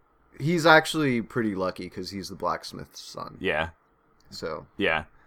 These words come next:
Speaker 2: But
Speaker 1: But he's,
Speaker 2: anyway.
Speaker 1: he's a lazy skag
Speaker 2: He is
Speaker 1: at the
Speaker 2: lazy.
Speaker 1: beginning. Um, so anyhow, I get arrested for punching this horse in the ass, thrown into jail, and the game proceeds on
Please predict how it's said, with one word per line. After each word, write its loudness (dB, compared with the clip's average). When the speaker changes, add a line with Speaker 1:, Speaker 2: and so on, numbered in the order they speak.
Speaker 2:
But 4
Speaker 1:
But 6
he's, 2
Speaker 2:
anyway. 0
Speaker 1:
he's -2
a -2
lazy -2
skag -4
Speaker 2:
He 8
is 10
Speaker 1:
at 2
the 6
Speaker 2:
lazy. 4
Speaker 1:
beginning. -2
Um, 4
so 10
anyhow, 8
I 6
get 6
arrested 0
for -8
punching -2
this -6
horse -2
in -8
the -6
ass, -4
thrown 4
into 6
jail, 2
and 2
the 4
game 4
proceeds 2
on 4